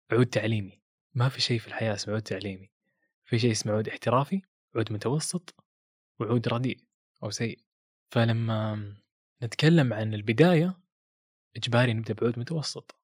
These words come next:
أو جيد. مو رديء طبعا، لأنه العود له قياسات معينة معروفة.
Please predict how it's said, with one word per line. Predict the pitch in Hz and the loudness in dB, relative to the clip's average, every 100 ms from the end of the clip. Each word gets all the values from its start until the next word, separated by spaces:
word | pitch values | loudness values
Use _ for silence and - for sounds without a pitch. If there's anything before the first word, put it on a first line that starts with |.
| _ _ - | _ _ -6
أو | 117 | -4
جيد. | 107 107 95 - - _ _ _ - | -2 -4 -8 -18 -20 _ _ _ 2
مو | 135 | 6
رديء | 160 143 131 151 | 6 4 2 0
طبعا، | - 113 104 98 | 0 -6 -6 -10
لأنه | 104 - 135 131 127 123 - | -8 -2 2 2 2 0 -2
العود | 117 127 202 208 147 | 0 4 4 4 2
له | 147 139 131 | 0 -2 -8
قياسات | - 120 - 131 123 - 139 151 - - - | -10 -8 0 0 2 2 2 0 -6 -16 -2
معينة | 117 135 117 110 147 _ _ _ _ _ | 2 2 2 -2 -6 _ _ _ _ _
معروفة. | 113 113 147 - - | 2 6 4 2 -16